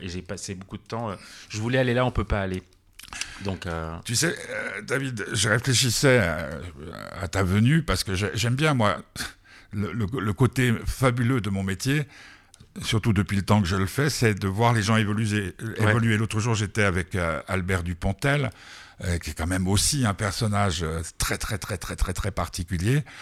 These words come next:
Speaker 2: avec lequel il m'est arrivé plein d'aventures, François Cluzet et tout. Et ce que j'aime bien, par exemple, François Cluzet, on s'est connus jeunes.
Speaker 1: Ouais.
Speaker 2: On s'est
Speaker 1: Mmh.
Speaker 2: connus jeunes. Je parle même, même pas des chanteurs.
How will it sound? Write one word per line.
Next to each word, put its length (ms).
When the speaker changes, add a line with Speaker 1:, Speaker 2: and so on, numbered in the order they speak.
Speaker 2:
avec 200
lequel 300
il 80
m'est 160
arrivé 320
plein 280
d'aventures, 680
François 380
Cluzet 320
et 40
tout. 220
Et 40
ce 100
que 80
j'aime 200
bien, 180
par 160
exemple, 240
François 240
Cluzet, 240
on 100
s'est 160
connus 340
jeunes. 360
Speaker 1:
Ouais. 60
Speaker 2:
On 80
s'est 120
Speaker 1:
Mmh. 120
Speaker 2:
connus 180
jeunes. 260
Je 60
parle 200
même, 240
même 200
pas 160
des 120
chanteurs. 540